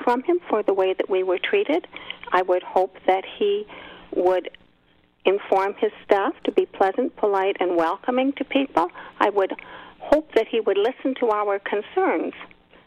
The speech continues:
I would hope that he would raise this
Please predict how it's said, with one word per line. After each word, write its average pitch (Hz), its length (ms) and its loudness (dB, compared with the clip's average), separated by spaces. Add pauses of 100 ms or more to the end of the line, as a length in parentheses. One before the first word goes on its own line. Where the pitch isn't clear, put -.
(300)
I 185 100 2
would 190 200 0
hope 196 300 0
that 196 140 2
he 214 140 0
would 202 220 0
raise 202 480 0 (180)
this 226 180 2